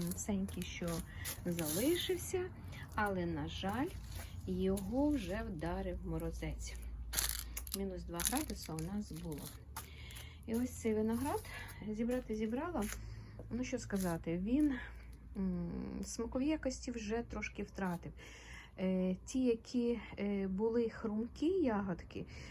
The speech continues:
вони вже не хрумкі. Отже, чесно кажучи, не знаю. М, буду, намагатимусь, е,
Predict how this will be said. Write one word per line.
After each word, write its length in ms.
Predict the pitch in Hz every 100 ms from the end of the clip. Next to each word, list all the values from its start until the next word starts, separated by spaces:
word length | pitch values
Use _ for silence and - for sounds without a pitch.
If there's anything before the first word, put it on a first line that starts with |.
| -
вони 260 | 196 202 220
вже 280 | 208 190 196
не 220 | 185 170
хрумкі. 540 | - 156 151 156 - - - - - - - - - - -
Отже, 540 | 277 254 254 277 277 247
чесно 340 | - 320 277
кажучи, 540 | 254 269 254 - 262 247 - - 240
не 60 |
знаю. 440 | 233 202 180 165 170 185 190 196 170 175 - 185 185 208
М, 180 | 220 202
буду, 260 | 202 254 233
намагатимусь, 920 | 208 233 254 247 214 202 196 190 -
е, 440 | 196 202 196 196